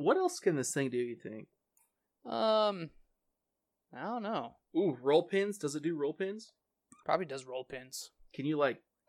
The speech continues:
Speaker 1: click it and it, like, goes, "Kooch," and, like,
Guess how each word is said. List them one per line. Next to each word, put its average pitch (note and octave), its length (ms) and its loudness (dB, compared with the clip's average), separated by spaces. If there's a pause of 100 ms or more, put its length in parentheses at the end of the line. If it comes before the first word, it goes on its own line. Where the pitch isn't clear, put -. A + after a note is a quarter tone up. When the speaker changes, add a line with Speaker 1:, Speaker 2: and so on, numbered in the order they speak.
(440)
Speaker 1:
click - 280 0
it E3 100 0
and C3+ 100 -2
it, F2+ 120 -4
like, A#2+ 200 -2
goes, G#2+ 240 -8
"Kooch," - 460 -6 (380)
and, - 80 -14
like, - 100 -16